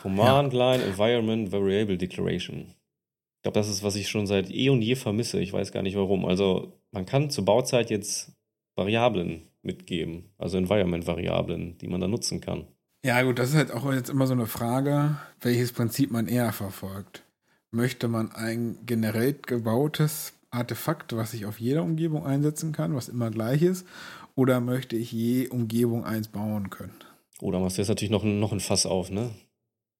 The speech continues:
Speaker 2: Ja, <laughs> dass es erstmal generell möglich ist, das zu machen, finde ich erstmal gut.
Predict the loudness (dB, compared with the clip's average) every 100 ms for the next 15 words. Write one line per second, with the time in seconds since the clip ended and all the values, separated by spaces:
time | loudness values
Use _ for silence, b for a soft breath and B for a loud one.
0 | _ -2 2 2 2 2 2 4 2 4
1 | 2 4 4 6 6 4 0 -4 2 4
2 | 4 4 6 4 6 6 8 6 4 4
3 | 2 0 -2 -2